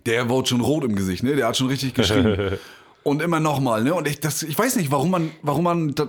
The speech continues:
Speaker 1: Maul nicht halten konnte, ne?
Speaker 2: Ja.
Speaker 1: Das
Speaker 2: Und
Speaker 1: war einfach, man musste sich immer, und man hat sich ja jeden Tag gesehen.
Speaker 2: Ja.
Speaker 1: Sogar nachmittags noch.
Speaker 2: Ja.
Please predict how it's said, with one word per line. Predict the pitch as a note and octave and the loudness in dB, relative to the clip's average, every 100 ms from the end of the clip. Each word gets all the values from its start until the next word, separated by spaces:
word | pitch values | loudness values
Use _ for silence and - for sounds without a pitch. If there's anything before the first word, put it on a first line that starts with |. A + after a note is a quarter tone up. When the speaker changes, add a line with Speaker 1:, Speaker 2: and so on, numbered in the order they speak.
| - | -2
Speaker 1:
Maul | G#3 A#3+ | 0 0
nicht | B2+ | 0
halten | A#2+ A#2+ | 0 0
konnte, | A#2 G#2+ G#2 | -2 0 0
ne? | D3 | 0
Speaker 2:
Ja. | C3 F#2 - - | 0 -2 -4 -8
Speaker 1:
Das | A#2+ D3+ | -2 0
Speaker 2:
Und | |
Speaker 1:
war | D#3+ | 0
einfach, | E3+ F#3 F#3 | 0 0 0
man | E3 D#3+ D#3 | 0 0 2
musste | G#3+ C4+ B3+ | 2 2 0
sich | G#3 G#3 | 0 0
immer, | G#3 F#3+ - - - | 0 -2 -6 -16 -14
und | - | -2
man | E3+ D#3 | 0 2
hat | F#3+ | 2
sich | D#3+ | 0
ja | |
jeden | D3 D3+ B3 A#3+ | 2 2 2 0
Tag | A3 - | -2 -2
gesehen. | C#3+ G#2 F#2+ - | -2 0 -2 -6
Speaker 2:
Ja. | - G#2 | -2 2
Speaker 1:
Sogar | E3 G3 | 2 2
nachmittags | A#3 B3 F#3+ C#3+ G#2+ | 2 2 2 0 0
noch. | G2 - - - | -4 -6 -14 -6
Speaker 2:
Ja. | G2 | -4